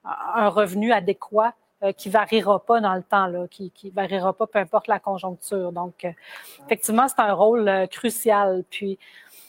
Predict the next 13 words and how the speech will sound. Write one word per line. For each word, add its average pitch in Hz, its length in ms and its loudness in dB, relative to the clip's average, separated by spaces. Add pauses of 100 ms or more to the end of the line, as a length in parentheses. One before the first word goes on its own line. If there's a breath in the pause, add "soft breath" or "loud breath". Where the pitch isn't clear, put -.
(360 loud breath)
euh, 185 480 0
on 220 160 6
sait 330 240 2
qu'au 269 180 2
fil 233 300 2
du 185 180 -8
temps, 233 320 4
en 214 40 2
fait, 254 380 2
euh, 202 200 4
avec 196 320 0
les 214 240 2
différents 233 560 4